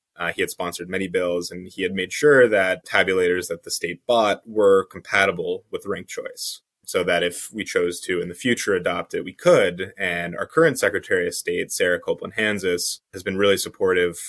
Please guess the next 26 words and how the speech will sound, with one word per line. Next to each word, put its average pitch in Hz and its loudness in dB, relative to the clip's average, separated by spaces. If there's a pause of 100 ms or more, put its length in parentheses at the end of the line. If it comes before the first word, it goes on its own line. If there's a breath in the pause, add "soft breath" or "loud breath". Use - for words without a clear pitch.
of 90 -10
ranked 87 -6
choice 87 -4
voting, 95 4
and 90 -8
she's 87 -12
been 92 -16
a 92 -14
great 92 -6
ally. 92 -8 (580)
But 110 4
one 107 2
of 98 0
the 95 6
remaining 104 2
questions 90 -4
is, 85 -4 (340)
we 117 0
have 123 2
a 120 6
number 104 2
of, 98 4
of - -12
hand 101 -2
count 85 -6 (160)
towns 85 -8